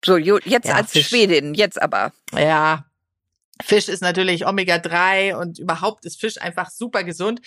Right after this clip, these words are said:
Speaker 2: auch wenn er ein bisschen mehr Fett hat. Ähm, also mindestens, äh, würde ich sagen, zweimal pro Woche Fisch essen. Und ich meine damit nicht die Fischstäbchen mit Panade drum. Das geht <laughs> natürlich auch.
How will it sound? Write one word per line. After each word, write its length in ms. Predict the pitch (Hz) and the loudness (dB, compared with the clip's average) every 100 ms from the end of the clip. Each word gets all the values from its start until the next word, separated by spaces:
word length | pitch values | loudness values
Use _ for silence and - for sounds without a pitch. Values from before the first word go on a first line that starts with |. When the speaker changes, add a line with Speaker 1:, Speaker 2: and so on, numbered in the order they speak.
| - - - | -18 -8 -2
Speaker 2:
auch 220 | 240 240 | 0 0
wenn 100 | 214 | -2
er 60 | |
ein 80 | 202 | -4
bisschen 200 | 208 202 | -4 -4
mehr 140 | 185 165 | -4 -2
Fett 280 | 208 220 | -2 -2
hat. 200 | 220 208 - - - - | -2 -4 -10 -20 -18 -4
Ähm, 300 | 175 170 170 - | -2 0 -4 -6
also 260 | 180 175 | -4 -2
mindestens, 600 | 170 240 247 220 208 - | -2 -2 -2 -4 -6 -6
äh, 300 | - 190 180 175 | -2 0 0 0
würde 200 | 185 175 | -2 -2
ich 200 | 233 - | -4 0
sagen, 320 | 196 185 180 | 0 0 -4
zweimal 320 | - 185 185 | -2 0 0
pro 160 | 175 165 | -2 -2
Woche 460 | 180 185 170 - | -2 0 -2 -2
Fisch 220 | - 214 - | -2 -4 -4
essen. 340 | 156 202 214 - | -6 -6 -8 -8
Und 160 | - 196 | -6 -4
ich 100 | - | 0
meine 180 | 196 190 | 0 2
damit 280 | 190 190 208 | 0 0 2
nicht 340 | 220 294 - | 2 2 0
die 80 | 269 | -2
Fischstäbchen 600 | 269 254 - 196 - 208 | 0 0 2 0 2 0
mit 160 | 202 | 0
Panade 440 | - 190 214 226 180 | 0 0 0 0 -2
drum. 200 | 165 196 | -2 -4
Das 200 | 185 - | -6 -8
geht 300 | - 294 285 | -2 -2 0
<laughs> 80 | 254 | -4
natürlich 500 | 247 294 285 - - | 0 0 0 0 0
auch. 300 | 233 320 | 0 0